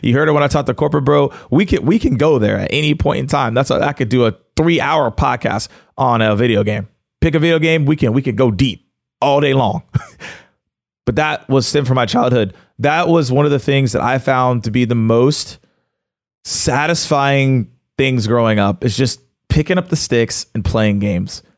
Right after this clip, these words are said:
Madden to Super Mario sixty-four to Super Smash Bros. to Diddy Kong Racing, Donkey Kong sixty-four, Legend of Zelda, Majora's Mask, Ocarina of Time.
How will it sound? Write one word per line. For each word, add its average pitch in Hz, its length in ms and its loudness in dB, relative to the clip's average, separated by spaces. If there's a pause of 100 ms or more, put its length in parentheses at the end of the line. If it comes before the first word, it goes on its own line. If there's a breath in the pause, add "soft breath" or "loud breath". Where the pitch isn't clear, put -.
(140)
Madden 123 640 0
to 98 360 0
Super 143 360 0
Mario 131 260 2
sixty-four 123 760 2
to - 120 -12
Super 135 300 -2
Smash 127 360 -2
Bros. 120 600 4 (400 loud breath)
to 110 100 -2
Diddy 135 260 0
Kong 139 280 2
Racing, 120 540 0
Donkey 131 300 0
Kong 131 240 0
sixty-four, 110 960 0 (420 soft breath)
Legend 143 460 0
of 135 60 0
Zelda, 123 340 2
Majora's 131 420 2
Mask, 123 420 0
Ocarina 135 480 0
of 123 80 0
Time. 113 600 0